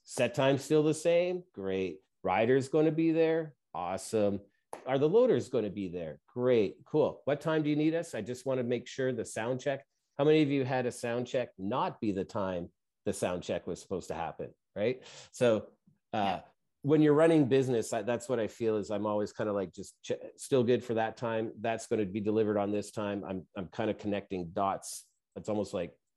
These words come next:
Speaker 1: air traffic control all the time. Uh, like speakers, you're still gonna be here at that time.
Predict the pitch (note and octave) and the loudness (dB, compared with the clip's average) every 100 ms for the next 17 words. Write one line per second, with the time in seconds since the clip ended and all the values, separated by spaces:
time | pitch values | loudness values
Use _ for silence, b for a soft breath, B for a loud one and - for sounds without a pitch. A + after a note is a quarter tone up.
0 | _ _ A2 G2+ F#2+ F#2+ F2+ E2+ - E2 | _ _ -4 -4 -2 -4 -6 -8 -14 -10
1 | F#2 D#2+ - F#2+ F#2+ F2+ E2 G#2+ G2 D#2 | -6 -6 -8 -4 -2 -2 -6 -8 -6 -8
2 | - _ b b b b F2 E2+ - G2+ | -12 _ b b b b -6 -6 -4 -6
3 | E2 - - B2 A2+ A2+ G#2 - G#2+ F#2 | -6 -12 -4 -2 0 0 -2 -4 -8 -6
4 | - F2+ G2 F2+ G2 G2 G#2+ G#2+ G#2 G2+ | -6 -4 -4 -4 -4 -2 -2 -2 -4 -6
5 | - A2+ A2+ | -6 -4 -2